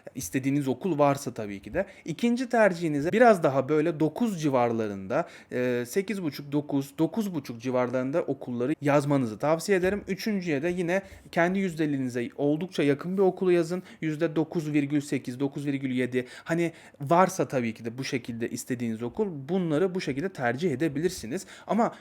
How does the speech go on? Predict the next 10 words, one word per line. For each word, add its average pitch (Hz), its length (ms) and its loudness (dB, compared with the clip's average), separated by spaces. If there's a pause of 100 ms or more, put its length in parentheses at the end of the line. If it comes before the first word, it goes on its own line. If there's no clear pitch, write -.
(100)
benim 247 260 4
istediğim 202 380 -2
okullar 202 320 0
hep 226 160 0 (100)
ileride. 170 600 2 (600)
Tamam, 139 400 0
bir 190 80 2
okul 170 280 2
kazandım 190 520 4
ama 220 280 4